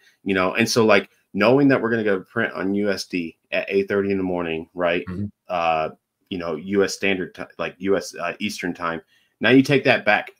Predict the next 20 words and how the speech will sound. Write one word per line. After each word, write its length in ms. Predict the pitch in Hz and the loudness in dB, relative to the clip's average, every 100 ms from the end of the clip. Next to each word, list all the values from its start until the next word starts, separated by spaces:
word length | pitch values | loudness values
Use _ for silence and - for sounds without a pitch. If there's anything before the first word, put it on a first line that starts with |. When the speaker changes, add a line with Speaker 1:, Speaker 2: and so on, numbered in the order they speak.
| - | -4
Speaker 1:
go 220 | 107 120 | 2 4
into 120 | 143 | 4
your 160 | 151 143 | 4 0
data 320 | 117 101 110 | 0 0 -2
bank. 260 | 90 87 - | -2 -4 -6
We 60 | 95 | -8
talked, 280 | - 110 | -4 -4
we 120 | 110 98 | -4 -4
talked 240 | 117 110 | -2 -2
about 180 | 117 117 | -2 -2
this 160 | 110 | -2
early 200 | 98 110 | -2 0
in 40 | 107 | -2
the 60 | |
stream. 280 | 107 - 90 - _ _ | -4 -4 -4 -6 _ _
What 340 | 90 110 135 | 0 2 2
happens 640 | - 123 120 - 104 98 - | 0 0 0 0 -6 -6 -8
to 80 | 101 | -6
the 140 | 95 | -8
price 640 | - - 101 107 - - | -6 -4 -4 -4 -8 -16